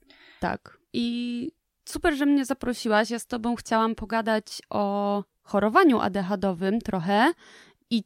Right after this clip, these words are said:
to się łączy z tym, o czym teraz mówimy, też o, mocno o, we wchodzeniu, e, właśnie w buty tej drugiej osoby. E, bo będziemy zaraz o tym rozmawiać, że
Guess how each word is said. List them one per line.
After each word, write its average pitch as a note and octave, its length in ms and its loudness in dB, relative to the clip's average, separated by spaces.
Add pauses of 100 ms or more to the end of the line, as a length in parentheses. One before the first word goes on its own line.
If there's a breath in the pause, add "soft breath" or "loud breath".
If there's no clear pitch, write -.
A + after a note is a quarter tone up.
(140)
to C4 180 4
się D4 140 0
łączy C#4+ 280 2
z - 60 -12
tym, F#3+ 160 -4
o F#3 60 -4
czym F#3 220 -10
teraz F#3+ 360 -8
mówimy, G#3 460 -4
też - 240 -6
o, - 80 -8
mocno A3 600 -2
o, G#3+ 360 0 (500)
we A3 120 -2
wchodzeniu, A3+ 1120 -2
e, G3+ 260 0
właśnie G#3 300 -6
w F3 60 -6
buty G3+ 260 -4
tej G3 160 -6
drugiej G3 360 -4
osoby. F3+ 440 -6
E, - 1500 -6 (520)
bo G3+ 720 -4
będziemy A3 360 -2
zaraz G#3 460 -4
o G3+ 100 -6
tym F3+ 200 -4
rozmawiać, A#3 560 0
że G3 500 -2